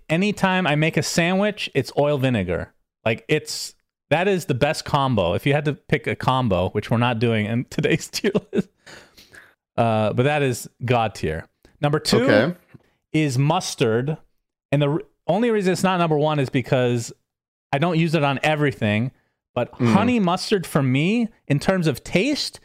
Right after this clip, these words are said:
Speaker 1: is better than every sauce.
Speaker 2: Oh, honey mustard.
Speaker 1: Honey Dijon mustard, to be specific. Honey
Speaker 2: Okay.
Speaker 1: Dijon mustard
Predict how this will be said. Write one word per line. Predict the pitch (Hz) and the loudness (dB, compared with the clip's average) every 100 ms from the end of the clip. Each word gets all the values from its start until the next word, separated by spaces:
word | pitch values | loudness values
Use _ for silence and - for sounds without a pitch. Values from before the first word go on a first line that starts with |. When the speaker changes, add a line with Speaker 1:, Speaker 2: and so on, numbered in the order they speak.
| _ _ | _ _
Speaker 1:
is | 143 123 | -2 0
better | 151 180 185 | 0 2 0
than | 160 - | 0 0
every | 147 147 135 | 0 0 0
sauce. | - 85 - - - _ _ _ _ _ - | 0 0 -2 -8 -20 _ _ _ _ _ 2
Speaker 2:
Oh, | 120 | 2
honey | - - 156 170 | 4 2 4 4
mustard. | 107 90 - - 78 73 | 4 2 -2 -6 -6 -4
Speaker 1:
Honey | - 196 233 202 | 0 0 0 0
Dijon | 180 175 143 156 139 | 0 0 0 0 2
mustard, | 113 107 - 113 | 0 0 -2 -4
to | - | -2
be | 117 | -4
specific. | - 107 104 90 | -4 -4 -2 -2
Honey | - 151 202 | -2 0 2
Speaker 2:
Okay. | - 196 | 2 2
Speaker 1:
Dijon | 175 160 170 | 2 2 0
mustard | 135 - - 123 127 | 0 -2 -2 0 -2